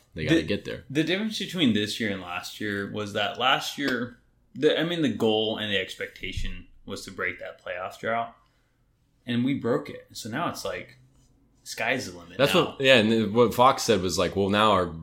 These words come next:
Speaker 1: goal is not just to win a playoff series and then lose. That's not the next goal. The goal is championship."
Speaker 2: Yeah.
Speaker 1: And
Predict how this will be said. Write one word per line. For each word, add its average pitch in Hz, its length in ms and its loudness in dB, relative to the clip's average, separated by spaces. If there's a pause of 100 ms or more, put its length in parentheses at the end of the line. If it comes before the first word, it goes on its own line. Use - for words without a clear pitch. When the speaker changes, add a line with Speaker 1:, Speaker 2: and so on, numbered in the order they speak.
(160)
Speaker 1:
goal 101 220 8
is - 60 -2
not 90 180 0
just 82 200 -8
to 85 60 -6
win 82 180 -6
a 76 40 -8
playoff 76 300 -4
series 71 240 -4
and 62 80 -12
then 58 160 -14
lose. 85 360 0
That's 85 140 -6
not 95 120 -4
the 78 120 -6
next - 200 -12
goal. 90 200 -2
The 71 80 -8
goal 85 380 -2
is 92 180 -14 (300)
championship." - 720 -10
Speaker 2:
Yeah. 95 200 -2 (500)
Speaker 1:
And 78 460 -8